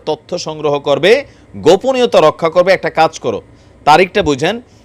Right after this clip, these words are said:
পহেলা জুলাই থেকে পনেরোই আগস্ট।" এখন কেন পনেরোই আগস্ট পর্যন্ত? কারণ সরকার পরিবর্তনের পর বা, বা আওয়ামী লীগ সরকারের পতনের পর সারা বাংলাদেশে বেশ কিছু ঘটনা ঘটেছে, যেই ঘটনাগুলোও কিন্তু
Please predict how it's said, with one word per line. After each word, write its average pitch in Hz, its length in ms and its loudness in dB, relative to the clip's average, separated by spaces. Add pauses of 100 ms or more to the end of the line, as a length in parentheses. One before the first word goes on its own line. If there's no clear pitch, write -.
(140)
পহেলা 196 400 4
জুলাই 175 300 2
থেকে 202 280 -6
পনেরোই 147 520 -2
আগস্ট।" 98 300 -8
এখন 185 240 -8
কেন 190 200 -4
পনেরোই 175 360 0
আগস্ট 160 240 -4
পর্যন্ত? 170 380 -2 (560)
কারণ 160 480 2
সরকার 196 680 0
পরিবর্তনের 160 640 -4
পর 127 320 2
বা, 110 320 0 (160)
বা 110 240 -4
আওয়ামী 127 220 -2
লীগ 139 100 -8
সরকারের 143 440 -2
পতনের 131 400 -4
পর 170 320 2 (300)
সারা 139 200 2
বাংলাদেশে 147 560 -2
বেশ 120 220 -4
কিছু 156 220 -12
ঘটনা 135 420 -2
ঘটেছে, 113 320 -4
যেই 123 200 -4
ঘটনাগুলোও 175 640 -2
কিন্তু 180 480 0